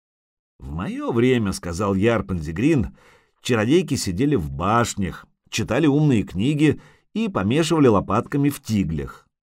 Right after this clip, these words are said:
Не путались у воинов под ногами, не лезли в наши дела. И не крутили задом у мужчин перед глазами».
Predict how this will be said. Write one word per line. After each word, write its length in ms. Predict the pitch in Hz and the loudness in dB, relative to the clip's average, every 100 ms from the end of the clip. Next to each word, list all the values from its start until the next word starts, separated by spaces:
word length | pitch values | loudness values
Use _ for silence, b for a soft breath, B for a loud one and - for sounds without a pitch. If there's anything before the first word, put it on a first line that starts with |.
| _ | _
Не 180 | 87 127 | -2 0
путались 600 | 160 - 139 127 170 151 | 0 0 0 2 2 2
у 60 | 135 | 2
воинов 440 | 113 110 87 85 | 4 4 4 -2
под 160 | - 95 | -6 -4
ногами, 560 | 101 110 139 117 98 B B B | -2 -2 0 2 0 B B B
не 120 | 131 | 2
лезли 360 | 151 120 113 147 | 4 4 4 2
в 60 | |
наши 260 | 127 95 85 | 2 0 -2
дела. 400 | 80 107 76 - _ _ _ _ _ _ | 0 0 0 -6 _ _ _ _ _ _
И 140 | 160 | -4
не 160 | 226 233 | -4 -2
крутили 500 | 185 160 160 220 220 | -2 -2 -2 0 0
задом 680 | 131 110 110 107 110 110 B B | 2 2 2 2 2 0 B B
у 100 | - | 2
мужчин 520 | 139 131 - - 107 98 | 4 4 0 -2 -2 0
перед 260 | 107 95 | -2 0
глазами». 600 | 92 107 87 87 85 76 | 0 0 0 0 -2 -6